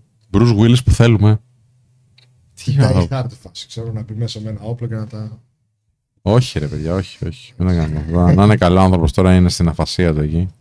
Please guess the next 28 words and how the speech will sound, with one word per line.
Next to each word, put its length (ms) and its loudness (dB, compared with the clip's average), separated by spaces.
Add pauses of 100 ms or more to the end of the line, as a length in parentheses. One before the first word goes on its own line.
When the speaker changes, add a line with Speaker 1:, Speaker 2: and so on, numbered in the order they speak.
(200)
Speaker 1:
Να 180 -4
είναι 120 0
καλά. 300 -4 (400)
Το 80 -6
ξέρεις 360 2
ότι 200 0
ο 300 4
Bruce 200 2
Willis 100 4 (120)
δεν 120 2
είναι 0 -
Speaker 2:
Έχει 120 4
Speaker 1:
καλά; 180 2
Speaker 2:
πεθάνει. 400 0 (140)
Speaker 1:
Να. 300 -2
Speaker 2:
Και 100 -8
λένε 160 0
ότι 80 2
το 80 -4
έπαθε 220 -2
από 180 -4
ατύχημα 600 -2
στο 160 -4
νο-, 380 -4 (100)
κεφάλι 380 -4
σε 140 -4
ταινία. 280 -4 (640)
Speaker 1:
Αλήθεια. 500 -2